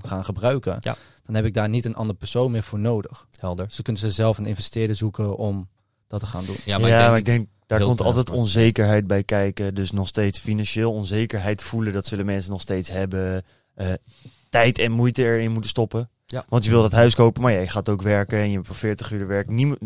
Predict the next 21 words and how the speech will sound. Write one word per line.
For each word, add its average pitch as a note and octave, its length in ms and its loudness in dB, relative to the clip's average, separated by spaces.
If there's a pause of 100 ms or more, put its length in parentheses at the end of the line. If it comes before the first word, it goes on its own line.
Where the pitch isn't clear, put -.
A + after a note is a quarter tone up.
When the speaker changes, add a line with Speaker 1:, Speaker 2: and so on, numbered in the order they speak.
(160)
Speaker 3:
bijna B2+ 500 2
niemand, E3+ 480 -2 (400)
zeg B2 140 -2
maar, B2+ 100 0
ik A#2+ 80 -4
hoor C3 180 2
mensen C3 300 -2
al G2 60 -4
klagen, A2 300 -8
"Oh, A2+ 80 -8
ik A2 100 -12
werk G#2+ 200 -10
veertig - 300 -10
uur G2+ 160 -6
in G2 80 -6
de G2 60 -8
week." G#2 340 -4
Dan G2 140 -8
denk G#2 140 -6
ik - 100 -20
echt, - 240 -12